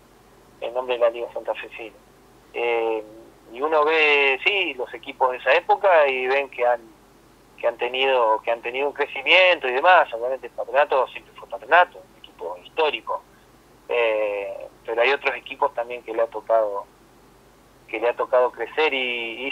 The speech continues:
sí, uno le agarra un poquito de nostalgia. Eh, a, todavía hay jugadores que, que uno se enfrentó, los mismos árbitros también, pero, pero bueno, más que nada me queda eso de,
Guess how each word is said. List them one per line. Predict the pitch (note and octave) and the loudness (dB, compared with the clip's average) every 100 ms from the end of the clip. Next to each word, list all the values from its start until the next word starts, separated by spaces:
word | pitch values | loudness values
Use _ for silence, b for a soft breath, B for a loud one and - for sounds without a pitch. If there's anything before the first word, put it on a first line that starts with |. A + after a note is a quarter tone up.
| - | 0
sí, | A3+ F#3 | 4 4
uno | D#3 C#3 B2+ | 2 2 4
le | A2 | 6
agarra | G#2+ A2 | 6 4
un | G#2+ | 0
poquito | G#2+ A2+ A2+ | -6 -6 -8
de | A2 | -6
nostalgia. | G#2 B2 C3+ - D#3 G#2+ F2+ - _ _ _ _ _ - | 0 0 0 2 4 4 2 -6 _ _ _ _ _ -6
Eh, | A2 A2 G#2 G2 G2 - - _ _ _ - | -2 0 -2 -4 -8 -12 -18 _ _ _ 4
a, | A2 A2 - | 4 2 -2
todavía | A#2+ A#2+ C3+ C#3 | 2 4 4 2
hay | |
jugadores | B2+ A#2 A#2+ A2 B2+ A#2 G2 | 2 2 2 4 2 0 -6
que, | - - - _ _ _ - _ _ _ _ _ _ _ - - | -16 -20 -20 _ _ _ -20 _ _ _ _ _ _ _ -20 -16
que | - A#2 | -10 -4
uno | A#2 | -2
se | A#2+ | 0
enfrentó, | A2+ A#2 A#2 - C#3+ D#3 C#3+ A#2+ G#2 G#2+ G#2 | 0 -2 -2 2 8 8 8 6 2 -6 -8
los | G#2 A2 | -8 -6
mismos | A#2 B2 A2 | -6 4 6
árbitros | C#3 C3 A2 - | 6 4 -4 -8
también, | - G2+ C#3 C#3 - - _ - - | -6 0 2 2 -2 -18 _ -20 -12
pero, | F#2+ F#2+ F#2+ F2+ F2+ - _ _ _ _ - | -8 -4 -2 -4 -8 -16 _ _ _ _ -6
pero | A#2+ D3 | 0 2
bueno, | D#3+ D3 D#3+ G#3 | 2 2 0 -2
más | B3+ - | -2 0
que | G3+ | 4
nada | G#3+ A3+ G#3 | 6 8 6
me | E3+ | 4
queda | - F3 | 2 4
eso | F3+ - | 4 2
de, | D3+ C3 | 0 0